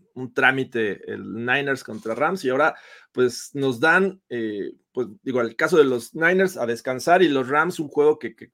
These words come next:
se me antoja demasiado, este, esta visita a los Lions va a estar muy buena.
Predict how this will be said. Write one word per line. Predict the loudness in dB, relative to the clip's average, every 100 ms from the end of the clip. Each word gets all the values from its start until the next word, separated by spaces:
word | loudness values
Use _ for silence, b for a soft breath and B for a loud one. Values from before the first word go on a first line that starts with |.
| -14
se | -8
me | -8
antoja | -6 -4
demasiado, | -4 -4 -6 0 2 0
este, | -2 -4 -2 -2 -4 -10
esta | -8
visita | -8 -8 -4 -2
a |
los | -2 -8
Lions | -6 -4 -4 -8 -16 -18
va |
a | -16
estar | -14
muy | -16 -16
buena. | -20 -20